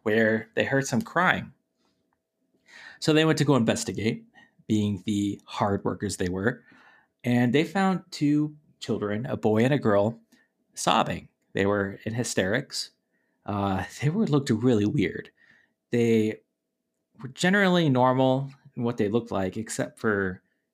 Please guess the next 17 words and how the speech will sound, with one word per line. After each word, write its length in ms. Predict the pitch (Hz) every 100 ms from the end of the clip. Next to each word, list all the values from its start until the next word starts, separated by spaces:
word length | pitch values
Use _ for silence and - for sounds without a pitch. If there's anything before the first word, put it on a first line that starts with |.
| _ _ _ -
their 120 | 104
skin 280 | - 202 202
was 160 | 104
green. 340 | - 92 - - _ _ _ _ _ _ _ _ _ _ _ 113
Like, 360 | 117 117 113 -
think 220 | - 165 165
about 540 | 147 135 127 131 _ _ _ _ _ _ -
the 60 |
way 160 | 127 151
I 40 |
look 200 | 143 135
at 120 | 139 127
it. 80 | 120
I 80 | 123
think 280 | - 135
of, 200 | 120 107
uh, 320 | 110 104 101